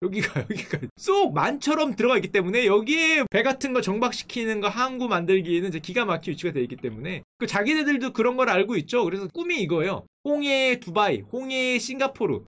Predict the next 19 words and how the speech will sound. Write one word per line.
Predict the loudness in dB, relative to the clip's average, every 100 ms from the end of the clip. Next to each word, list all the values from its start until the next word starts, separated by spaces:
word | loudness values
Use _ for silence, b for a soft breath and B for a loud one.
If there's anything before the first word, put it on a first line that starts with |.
| _ -2
나를 | 2 2 0
통해서 | -2 0 2 2
왔다 | 2 0
갔다 | -2 0 2
하는 | 2 0
그런 | 2 4 6 4 2
데를 | 4 4 2
꿈꾼다는 | -4 -4 -2 -2
거죠. | 0 -2 -4 _ -6
홍콩 | -4 -2 -2
같은 | -2 -2 -2
역할, | -2 -2 -4 -6 -4
에티오피아 | -2 0 0 2 2 2
같은 | 0 -2
경우도 | -2 0 0 2 4 2 0
지금 | -8 -6
다 | -4
막혀 | -2 -2 -2
있으니까 | -2 -4 -2 -2